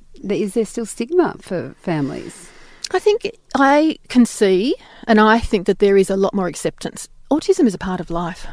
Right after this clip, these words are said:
Speaker 2: It's part of our world today. And I think there is a lot of acceptance. There, some fa-, parents are concerned that their, a stigma will be put on their child. And they want to wait and see if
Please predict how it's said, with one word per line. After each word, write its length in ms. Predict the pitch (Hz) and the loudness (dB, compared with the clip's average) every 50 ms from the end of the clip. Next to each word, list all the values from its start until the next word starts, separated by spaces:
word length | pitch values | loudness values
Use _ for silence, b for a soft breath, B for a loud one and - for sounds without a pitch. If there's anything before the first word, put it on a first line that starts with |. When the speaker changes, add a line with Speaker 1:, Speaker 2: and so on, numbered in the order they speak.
| - - | -12 -10
Speaker 2:
It's 160 | - 214 - - | -10 -8 -8 -4
part 240 | - 214 196 190 | -2 0 0 0
of 180 | 196 185 180 180 - | 0 -2 -4 -4 -6
our 140 | - 170 180 | -4 -4 -2
world 280 | 185 180 190 190 190 - | 0 0 0 0 0 -2
today. 360 | - 196 170 156 139 151 - | -8 -10 -10 -10 -10 -10 -6
And 100 | - 220 | -2 -2
I 80 | 254 240 | -2 -2
think 220 | - - 320 277 | -2 -4 -6 -2
there 140 | - 247 202 | -2 -2 -2
is 180 | - 214 - - | -2 -4 -4 -2
a 40 | |
lot 140 | 240 226 202 | -2 -2 -2
of 60 | 196 | -4
acceptance. 760 | 180 175 - - - 180 _ _ - 277 427 _ - - - - b b b b b b b b b b b - | -6 -8 -8 -8 -10 -10 _ _ -12 -12 -10 _ -14 -18 -18 -20 b b b b b b b b b b b -10
There, 680 | 180 165 214 214 214 214 214 214 214 214 214 214 214 - _ - _ _ _ _ - - _ - _ _ - _ | -2 4 6 6 6 6 4 4 4 4 4 2 0 -2 _ -16 _ _ _ _ -20 -20 _ -20 _ _ -20 _
some 560 | - - - - - 208 214 220 233 247 247 | -12 -10 -4 2 2 4 4 6 4 4 2
fa-, 400 | - - - 226 208 202 196 - - - | 2 0 0 0 0 0 -2 -6 -8 -8
parents 440 | - 208 202 196 180 196 226 - - | -4 -2 -2 -2 -2 -4 -6 -8 -10
are 20 | |
concerned 800 | - - 196 190 180 - - - 196 185 185 185 190 185 185 170 | -10 -6 -6 -6 -6 -6 -6 -4 -4 -4 -2 -2 -2 -4 -4 -4
that 200 | - 180 165 - - | -4 -6 -6 -6 -10
their, 320 | 185 - 196 190 190 190 _ _ _ _ | -6 -2 0 0 0 -2 _ _ _ _
a 80 | 202 | -10
stigma 540 | 190 - - - - 196 175 196 185 180 180 | -10 -10 -8 -4 -4 -4 -2 -2 -4 -4 -4
will 180 | 175 190 185 180 | -2 -4 -4 -2
be 140 | 180 175 175 | -4 -6 -8
put 240 | - - 202 190 - | -2 -4 -4 -4 -2
on 220 | - 170 175 180 180 | -6 -6 -6 -4 -6
their 140 | 160 165 | -6 -8
child. 560 | 160 - - - 165 156 156 143 - - - - - _ _ _ _ - b b b b b b b b b b b b b | -10 -10 -10 -10 -8 -10 -10 -12 -12 -16 -20 -20 -20 _ _ _ _ -20 b b b b b b b b b b b b b
And 140 | 196 196 190 | -2 0 0
they 120 | 190 175 | 0 0
want 140 | 170 175 165 | 0 -2 -6
to 80 | 175 196 | -8 -8
wait 220 | 170 151 165 160 | -8 -8 -6 -4
and 100 | 196 185 | -6 -6
see 240 | - - 220 269 415 b b b b b b b b b b b b b b b b b b | -4 -4 -2 -2 -4 b b b b b b b b b b b b b b b b b b
if 360 | - 220 190 - - - - | -4 -4 -4 -6 -14 -20 -18